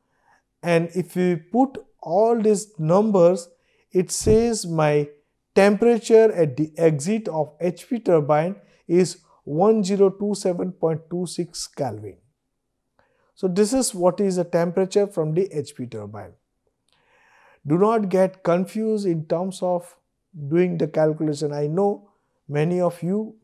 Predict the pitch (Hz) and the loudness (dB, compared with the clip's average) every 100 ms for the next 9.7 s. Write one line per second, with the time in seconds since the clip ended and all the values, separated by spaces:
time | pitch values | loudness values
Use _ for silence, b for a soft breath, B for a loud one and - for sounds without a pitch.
0 | - 120 127 143 180 180 185 185 175 165 | -20 -16 -8 -6 -6 -6 -6 -6 -6 -6
1 | 170 170 156 135 156 - 180 165 - 175 | -6 -6 -6 -8 -12 -6 -6 -6 -6 -6
2 | 113 113 _ _ _ - 147 143 185 202 | -6 -12 _ _ _ -6 -4 2 4 4
3 | 202 214 220 226 b b b 170 196 226 | 2 2 4 2 b b b 0 2 4
4 | 208 185 175 240 247 240 208 202 - 202 | 6 6 6 4 6 4 4 0 -2 -4
5 | 180 170 165 170 214 - b b 185 214 | 2 2 4 4 2 -4 b b -2 -2
6 | - 185 - - 185 180 160 175 185 160 | -2 -8 -8 -8 -2 0 2 0 0 -4
7 | 220 226 208 165 190 202 - 208 220 220 | 0 2 0 0 -2 -2 -2 4 4 2
8 | - 180 143 160 226 226 202 165 175 196 | -6 -6 -6 -6 -8 -6 -4 0 0 4
9 | 233 - 160 170 190 381 | 2 0 -10 -6 -2 -2